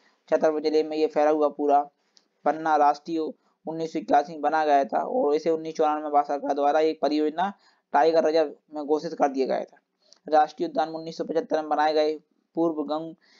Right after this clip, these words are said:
गंगो वन्यजीव अभयारण्य क्षेत्र शामिल हैं। इस अभयारण्य वन वर्तमान उत्तर और दक्षिण क्षेत्र में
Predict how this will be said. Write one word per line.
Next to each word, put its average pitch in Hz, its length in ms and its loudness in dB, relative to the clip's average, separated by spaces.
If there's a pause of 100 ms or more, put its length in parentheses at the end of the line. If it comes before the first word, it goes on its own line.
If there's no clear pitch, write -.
(220)
गंगो 160 460 0
वन्यजीव 156 500 -2
अभयारण्य 151 400 2
क्षेत्र 156 340 -4
शामिल 160 380 0
हैं। 147 140 -8
इस - 180 -10
अभयारण्य 156 380 2
वन 151 320 -2
वर्तमान 151 400 -2
उत्तर 151 360 -2 (440)
और 160 120 2
दक्षिण 160 300 -2
क्षेत्र 160 280 -6
में 151 120 -10